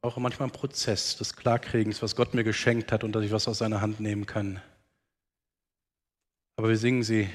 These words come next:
aus tiefstem Herzen zur Ehre Gottes. Und als Abschluss, alles,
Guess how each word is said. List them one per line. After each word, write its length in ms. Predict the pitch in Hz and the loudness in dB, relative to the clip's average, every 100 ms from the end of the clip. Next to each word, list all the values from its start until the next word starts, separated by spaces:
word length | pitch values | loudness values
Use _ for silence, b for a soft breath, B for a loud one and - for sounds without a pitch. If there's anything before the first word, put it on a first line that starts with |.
| - | -10
aus 220 | - 117 - | -4 -4 2
tiefstem 400 | 139 135 - 110 | 2 2 0 0
Herzen 520 | 107 107 - 117 104 | 2 0 -2 -6 -4
zur 180 | - 101 | -4 -2
Ehre 260 | 98 98 | -2 -2
Gottes. 580 | 98 92 - 95 - - _ _ _ _ _ _ _ _ _ _ _ _ _ - | -4 -6 -8 -10 -12 -14 _ _ _ _ _ _ _ _ _ _ _ _ _ -4
Und 80 | 98 | -2
als 120 | 98 | 0
Abschluss, 520 | 107 - 104 95 - B B B B B - | 0 0 -2 -2 -4 B B B B B 8
alles, 600 | 127 143 113 - - | 10 12 10 6 4